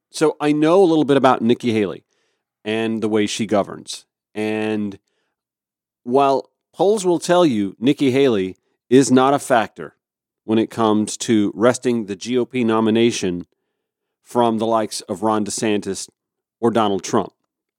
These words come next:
I will tell you that as a Democrat, as Democrats, we better hope she's not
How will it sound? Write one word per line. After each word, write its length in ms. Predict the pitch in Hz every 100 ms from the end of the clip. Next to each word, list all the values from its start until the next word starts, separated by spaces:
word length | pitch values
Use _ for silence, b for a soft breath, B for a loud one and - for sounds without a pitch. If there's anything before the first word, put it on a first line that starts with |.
| _ _ _ _ _ _ _
I 160 | 131 190
will 140 | 214
tell 260 | 170 127 101
you 260 | 95 90 85 _ _ _ _ 104
that 480 | 117 107 - - - _ _ _ _ _ _ _ _ _
as 200 | 123 113
a 40 |
Democrat, 640 | 110 117 135 165 170 175 - _ _ _ _ _ _ _ _ _ -
as 280 | 139 196 135
Democrats, 760 | 117 92 - 87 - - - _ _ _ _ _ _ _ _ _ _
we 160 | 120 175
better 240 | 156 120
hope 320 | - 151 143
she's 340 | - 139 120 92
not 600 | 87 87 104 135 -